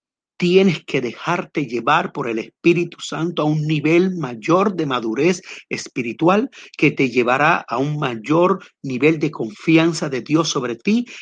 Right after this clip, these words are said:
y te llevará a un nuevo nivel de relaciones con los demás. Y esta semana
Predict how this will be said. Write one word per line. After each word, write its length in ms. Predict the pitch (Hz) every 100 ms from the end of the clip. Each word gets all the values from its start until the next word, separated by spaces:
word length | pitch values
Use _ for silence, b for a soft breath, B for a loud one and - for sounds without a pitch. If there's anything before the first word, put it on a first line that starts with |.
| B
y 140 | 160
te 160 | 156 123
llevará 400 | 117 113 139 170
a 160 | 165
un 200 | 139 147
nuevo 380 | 143 151 160 156
nivel 480 | 135 123 143 170 185 B B _
de 300 | 135 120 151
relaciones 840 | 147 147 131 - - - 190 208 214
con 180 | - 135
los 100 | 113
demás. 580 | 107 87 - - - _ _ _ _ _ _ _ _ _ _ _ _
Y 140 | 135
esta 220 | 156 -
semana 720 | 175 - 110 123 170 208 254